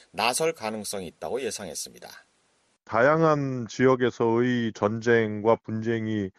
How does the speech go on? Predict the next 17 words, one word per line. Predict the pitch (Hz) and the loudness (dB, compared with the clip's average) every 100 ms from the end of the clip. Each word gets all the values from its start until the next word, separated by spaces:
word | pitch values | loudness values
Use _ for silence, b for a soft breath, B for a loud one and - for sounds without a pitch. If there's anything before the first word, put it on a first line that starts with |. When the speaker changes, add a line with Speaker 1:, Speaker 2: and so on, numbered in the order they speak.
| b b | b b
Speaker 2:
지금 | 110 113 | -2 -2
발생하고 | 104 98 - 110 110 101 | 0 0 2 4 2 2
있기 | 95 98 - | -4 -6 -6
때문에 | 90 90 120 117 85 73 - | -4 -2 0 2 0 -2 -8
북한에서 | 120 - 160 165 156 - 160 156 151 147 110 | -8 0 2 4 4 4 4 6 6 4 4
어느 | 110 143 | 4 2
정도의 | 147 151 151 143 143 143 123 | 2 2 2 4 6 6 4
일정한 | 110 131 123 120 | 2 0 2 0
도발이 | 113 110 110 113 110 110 117 127 127 117 101 | 2 0 4 6 6 4 2 2 0 -2 -12
발생하고 | - 101 - 117 110 101 113 139 160 _ | -2 -2 0 2 4 2 4 2 2 _
바이든 | - 117 139 135 135 | 0 2 4 2 2
정부가 | 139 127 139 139 | 2 4 0 2
또 | 151 | 0
거기에 | - 117 123 139 139 | 2 0 4 4 4
대응을 | - 113 127 131 | 4 6 6 4
제대로 | 127 101 127 123 | 2 2 4 4
못하는 | 104 - - 123 120 107 104 98 | 2 0 0 0 0 -2 -6 -10